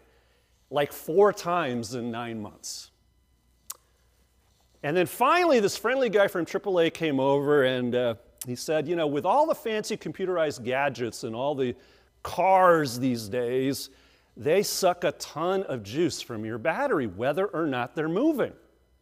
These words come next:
Now, don't get me started on electric cars. I also have one of those.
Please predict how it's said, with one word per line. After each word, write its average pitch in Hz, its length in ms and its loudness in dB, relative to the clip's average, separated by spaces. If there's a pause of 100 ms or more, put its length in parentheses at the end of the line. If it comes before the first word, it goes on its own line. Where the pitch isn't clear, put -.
(1120)
Now, 123 160 -6
don't 139 240 0
get 156 140 4
me 156 80 0
started 127 420 -2
on 117 60 -6
electric 123 420 -4
cars. 196 460 0
I 113 100 0
also 117 240 -4
have 120 160 -6
one 101 160 -8
of 101 60 -6
those. 254 480 6